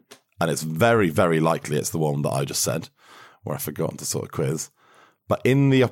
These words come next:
in the event that somebody has done a quiz and sent it on a, a method of communication that I haven't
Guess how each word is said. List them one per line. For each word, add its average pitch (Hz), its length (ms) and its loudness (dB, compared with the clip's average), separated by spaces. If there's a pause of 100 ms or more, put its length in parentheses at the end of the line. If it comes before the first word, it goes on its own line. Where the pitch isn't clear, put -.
(140)
in 117 160 4
the 123 140 6
event 98 680 0
that 82 100 0
somebody 82 320 0
has 104 320 0
done 90 160 0
a 87 60 -2
quiz 80 340 0
and 120 180 0
sent 139 300 2
it 98 140 4
on 90 120 2
a, 85 300 2 (560)
a - 40 -4
method 92 260 0
of 90 240 -8
communication 90 580 -2
that 80 80 0
I 85 240 -2
haven't 80 320 -6